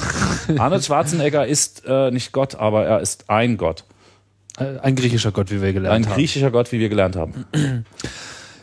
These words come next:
Speaker 1: Ja, fallen dir noch, äh, weitere, ähm, also mir fallen jetzt gerade keine weiteren, ähm, populären Hubschrauber mehr ein. Irgend-, irgendeinen hatte ich noch im Kopf.
Speaker 2: Ähm, das, das, ähm, äh, aus dem Märchen Tausend und eine Nacht, das geflügelte Pferd,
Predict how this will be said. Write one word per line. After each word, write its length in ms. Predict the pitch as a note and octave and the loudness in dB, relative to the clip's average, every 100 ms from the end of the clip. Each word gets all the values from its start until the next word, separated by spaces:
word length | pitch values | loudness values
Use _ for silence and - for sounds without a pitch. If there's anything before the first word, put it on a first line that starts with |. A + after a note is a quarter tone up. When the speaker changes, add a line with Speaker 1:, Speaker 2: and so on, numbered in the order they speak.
| - | -2
Speaker 1:
Ja, 280 | F#3+ D3 G#2+ | 0 0 0
fallen 180 | E3+ | -2
dir 80 | E3+ | 0
noch, 220 | E3 - | 0 -2
äh, 560 | - D#3+ D3+ D3 C#3+ C#3 | -2 2 2 2 0 0
weitere, 640 | C3+ F3+ F#3 F3 E3+ E3 | 0 0 0 2 2 0
ähm, 320 | D#3 D3+ D3 C#3 - - _ C#3+ | 0 -2 -6 -10 -18 -20 _ -6
also 160 | C#3 | -2
mir 100 | D#3+ | 0
fallen 140 | G#3 F#3+ | 2 2
jetzt 160 | E3+ | 0
gerade 240 | - D3+ D3+ | 2 2 2
keine 340 | - D#3+ E3+ | 2 0 2
weiteren, 520 | D3+ D#3+ D3+ C#3+ C#3+ C#3 | 2 2 2 0 0 -2
ähm, 300 | C3+ C3 B2+ | -2 -2 -6
populären 460 | D3 C#3+ C#3+ C#3 | -4 -2 0 0
Hubschrauber 480 | C3+ F3 - D3 C3+ | 0 0 0 4 4
mehr 180 | C3+ A2 | 2 0
ein. 360 | A2+ A#2+ F#3+ F3+ | 0 0 0 -4
Irgend-, 200 | D3 D#3+ | -4 -4
irgendeinen 340 | D3 D3 C#3 C#3 | -4 -4 -2 -2
hatte 120 | D3 | -2
ich 140 | - D#3 | -4 -6
noch 120 | C#3 | -4
im 140 | C#3 | -6
Kopf. 320 | - C#3+ - | -4 -4 -4
Speaker 2:
Ähm, 340 | C#3 B2+ B2+ B2 | 0 2 2 2
das, 380 | B2+ B2 - D3 C3+ | 0 0 0 0 0
das, 340 | A#2+ C3 - - | 0 0 0 0
ähm, 500 | B2+ B2 A#2+ A#2+ G#2+ | 2 2 2 -2 -2
äh, 1040 | A2+ A2 G#2+ G#2+ G#2 G2+ F2 F2+ E2 E2+ | -2 0 0 -2 -2 -4 -4 -4 -6 -6
aus 140 | A2+ A2+ | -4 -2
dem 180 | B2 A#2+ | 2 4
Märchen 420 | D3 F3 E3 C#3 | 4 2 2 2
Tausend 360 | C3+ C#3 D#3 | 2 2 2
und 40 | G#2 | 2
eine 280 | A#2+ D#3+ C3 | 2 2 2
Nacht, 420 | E2 F#2+ - - | 0 -4 -12 -4
das 140 | G#2 | -2
geflügelte 520 | A#2+ - - C#3+ C3+ | -2 -4 0 2 2
Pferd, 500 | B2+ - D3 C3+ - | -2 -4 0 0 -2